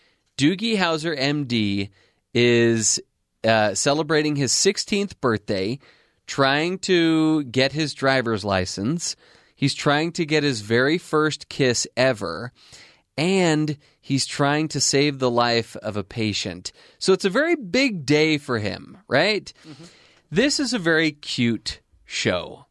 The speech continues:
Speaker 1: because not only do you have this ridiculous premise of a sixteen-year-old doctor, which when you hear about some of the true stories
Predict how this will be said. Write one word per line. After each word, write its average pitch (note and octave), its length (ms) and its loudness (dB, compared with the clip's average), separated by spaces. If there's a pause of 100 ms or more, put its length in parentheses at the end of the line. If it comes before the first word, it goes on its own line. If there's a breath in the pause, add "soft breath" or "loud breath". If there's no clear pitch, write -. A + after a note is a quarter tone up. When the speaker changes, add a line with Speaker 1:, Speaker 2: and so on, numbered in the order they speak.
Speaker 1:
because C3 340 0
not G3 180 0
only F3 320 2
do C#3 160 -2
you C#3+ 140 4
have C3+ 500 2 (440 soft breath)
this A#2+ 640 0
ridiculous C3 600 0
premise C3 540 -2
of G#2 180 -4
a G#2 60 -2
sixteen-year-old G2+ 920 0
doctor, B2+ 540 0 (440 soft breath)
which D3+ 480 -2
when B2 200 0
you B2 100 2
hear F3+ 140 2
about C3+ 240 0
some C3 240 0
of A2 80 -6
the G#2 200 2
true D3 300 -2
stories A#2+ 720 0